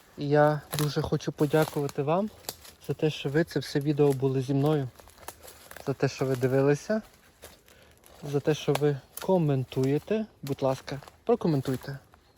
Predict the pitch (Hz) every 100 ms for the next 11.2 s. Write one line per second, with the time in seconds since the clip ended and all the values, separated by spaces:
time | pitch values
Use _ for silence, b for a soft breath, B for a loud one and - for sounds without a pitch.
0 | - - 226 214 180 - 131 - 147 -
1 | - _ b b b b b b b b
2 | b b b - 196 175 175 170 170 -
3 | - B B B B - - - - -
4 | _ - - - - - 165 - - -
5 | 196 - 190 - 165 - 165 160 156 -
6 | 151 147 147 - - _ _ b b b
7 | b b b _ - - 160 175 - -
8 | - 156 165 156 - 156 170 190 - 180
9 | - - - - 151 175 - - 160 -
10 | 165 151 175 175 165 147 147 143 139 175
11 | 175